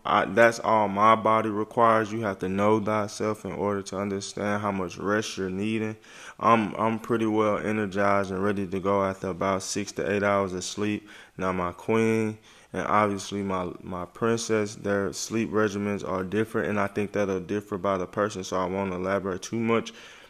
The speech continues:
You have to find out what makes you feel better, what makes you feel mentally like you're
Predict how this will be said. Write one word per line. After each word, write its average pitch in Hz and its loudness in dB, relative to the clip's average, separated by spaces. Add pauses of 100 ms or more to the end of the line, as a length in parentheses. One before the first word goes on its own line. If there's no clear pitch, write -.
(140)
You 107 -2
have 107 2
to 98 -2
find 104 2
out 98 2
what 104 2 (240)
makes 107 0
you 117 0
feel 117 6
better, 95 2
what 98 2
makes 104 -2
you 107 -4
feel 104 0 (400)
mentally 104 0
like 98 0
you're 104 0